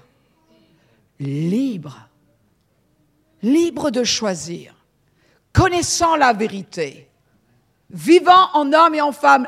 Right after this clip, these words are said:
libre, ne dépendant d'aucun système, dépendant uniquement de Dieu.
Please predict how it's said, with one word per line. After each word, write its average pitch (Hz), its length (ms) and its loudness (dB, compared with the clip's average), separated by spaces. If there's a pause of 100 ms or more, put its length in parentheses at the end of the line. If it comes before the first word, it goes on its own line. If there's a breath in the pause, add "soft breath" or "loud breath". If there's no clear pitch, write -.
libre, 185 760 -4 (680)
ne 294 160 -2
dépendant 359 840 0
d'aucun 349 480 -2
système, 226 760 -2 (920)
dépendant 196 640 -4
uniquement 208 640 -8
de 170 140 -16
Dieu. 156 260 -20